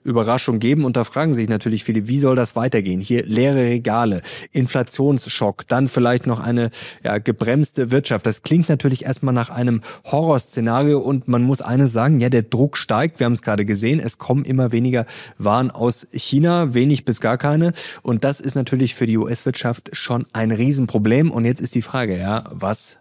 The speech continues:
machen wir daraus? Schauen wir doch erstmal auf den Verbraucher und wie es dem geht. Die Retail-Sales, also die Einzelhandelsumsätze, die sind nach wie vor stabil. Ja, jetzt kann man natürlich einwenden, das sind alles Vorzugseffekte, die kaufen jetzt alle noch wie verrückt und irgendwann klappt es dann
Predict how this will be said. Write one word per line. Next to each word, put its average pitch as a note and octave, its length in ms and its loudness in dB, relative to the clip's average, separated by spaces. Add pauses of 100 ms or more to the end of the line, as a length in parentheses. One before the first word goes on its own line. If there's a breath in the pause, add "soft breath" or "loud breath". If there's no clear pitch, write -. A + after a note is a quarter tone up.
machen G#2+ 300 0
wir D#2+ 80 -8
daraus? - 420 -14
Schauen E3 160 0
wir F#3+ 40 2
doch E3+ 100 4
erstmal D#3 280 0
auf C3 60 -2
den C3+ 200 2
Verbraucher D3+ 800 2
und E3+ 360 -2
wie C#3 260 0
es - 240 -6
dem C3 360 0
geht. G#2 560 -4 (520 loud breath)
Die C3 100 4
Retail-Sales, F3+ 880 2
also B2+ 180 -2
die B2 140 0
Einzelhandelsumsätze, D3+ 1080 0
die A#2 120 0
sind C3 240 2
nach C3 320 0
wie B2+ 100 4
vor A2+ 420 0
stabil. G#2 520 0 (100)
Ja, A2 180 -2
jetzt G#2 160 -6
kann C3+ 140 -2
man C#3+ 80 2
natürlich B2+ 340 2
einwenden, C3 480 2
das A2+ 200 0
sind B2 120 -4
alles G#2+ 220 0
Vorzugseffekte, D3 800 -2
die A2+ 80 -6
kaufen C3+ 380 2
jetzt A#2+ 160 0
alle B2+ 160 0
noch A#2+ 180 0
wie B2 80 0
verrückt A#2 340 2
und G#2+ 120 -4
irgendwann A2 400 2 (260 loud breath)
klappt A2 300 0
es A2 160 -2
dann G2+ 200 2